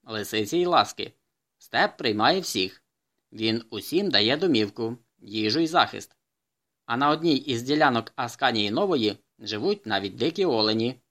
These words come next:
бізони, лані, коні Пржевальського, буйволи, копитні мешканці різних країн і навіть континентів. Тут для них створені найсприятливіші умови, що нагадують про домівку.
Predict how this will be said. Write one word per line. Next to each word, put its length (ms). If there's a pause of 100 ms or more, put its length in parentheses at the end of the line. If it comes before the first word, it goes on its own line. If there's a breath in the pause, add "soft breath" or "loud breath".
(140)
бізони, 600 (400)
лані, 580 (440)
коні 240
Пржевальського, 920 (260)
буйволи, 680 (500)
копитні 460
мешканці 600
різних 340
країн 460
і 80
навіть 280
континентів. 680 (920)
Тут 240
для 140
них 180
створені 480 (160)
найсприятливіші 1000
умови, 440 (240)
що 160
нагадують 520
про 120
домівку. 520